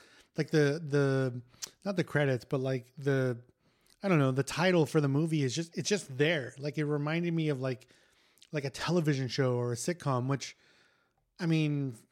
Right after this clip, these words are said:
I don't know from an editing perspective, but, like, the director comes from television, so it wouldn't, doesn't surprise me that it, you know, it just starts, there's the, you know,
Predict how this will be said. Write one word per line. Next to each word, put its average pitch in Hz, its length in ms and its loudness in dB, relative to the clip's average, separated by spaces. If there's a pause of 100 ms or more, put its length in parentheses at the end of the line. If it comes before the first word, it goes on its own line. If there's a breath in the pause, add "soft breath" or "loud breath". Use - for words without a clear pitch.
I 165 140 -6
don't 160 100 4
know 147 120 4
from 135 180 -2
an 127 100 0
editing 151 280 0
perspective, 139 600 -4
but, 139 100 -2
like, 135 300 -6 (100)
the 147 140 0
director 139 480 0
comes 156 320 -2
from 135 200 -6
television, 139 560 -2
so 127 260 -2
it 127 40 -2
wouldn't, 147 260 -6
doesn't 139 220 -6
surprise 139 360 -4
me 135 100 -2
that 123 140 -6
it, 135 200 -6
you 147 120 -2
know, 120 160 -2 (360 loud breath)
it 127 60 -10
just 143 200 0
starts, 147 480 -2 (380 soft breath)
there's 143 260 2
the, 135 360 0 (120)
you 143 120 -2
know, 127 280 -2